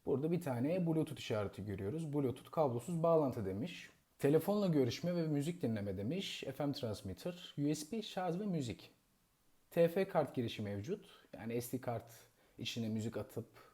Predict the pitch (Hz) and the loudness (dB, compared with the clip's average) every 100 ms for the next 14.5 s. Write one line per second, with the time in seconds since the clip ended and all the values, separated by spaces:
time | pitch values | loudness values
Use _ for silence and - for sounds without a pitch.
0 | _ 101 87 - - - - 117 104 98 | _ -4 -4 -4 -14 -20 -8 -4 -2 -2
1 | 95 92 - 170 170 - _ _ _ - | -4 -6 -10 -10 -12 -18 _ _ _ -2
2 | 143 160 156 185 - 180 180 170 120 110 | 4 4 4 0 -2 -2 0 0 -2 -2
3 | - 160 160 - 120 101 98 - 98 104 | 2 4 4 2 -4 -2 -4 -4 -2 0
4 | 214 - 165 160 139 120 - 180 175 160 | -2 4 6 8 4 2 0 0 0 0
5 | 127 131 208 233 233 - _ - 147 156 | 0 0 0 -6 -10 -18 _ 4 6 4
6 | - 151 135 143 123 101 131 175 165 139 | 2 0 2 2 0 0 -4 -2 0 2
7 | 123 143 147 147 - 117 170 175 107 113 | 2 4 2 0 -2 0 2 2 2 2
8 | 135 135 - 143 143 131 - 120 113 104 | 2 0 0 -4 -2 -4 -4 -4 -4 -4
9 | 101 - 175 175 165 - - 175 147 143 | -6 -4 -2 0 -4 -6 -6 -4 -2 -2
10 | 131 113 107 - 165 - - 131 110 - | -2 -2 -2 -2 -2 -2 -2 -2 -2 -4
11 | - 143 104 117 165 147 - 131 113 123 | 0 0 0 -2 -4 -4 -4 -2 0 -2
12 | - - 120 127 123 127 151 107 - 226 | -4 -4 -4 -2 -4 -6 -6 -6 -6 -10
13 | - - - - - - 101 - 185 131 | -12 -12 -12 -14 -12 -8 -8 -4 -2 0
14 | 107 92 80 - | -2 -4 -8 -10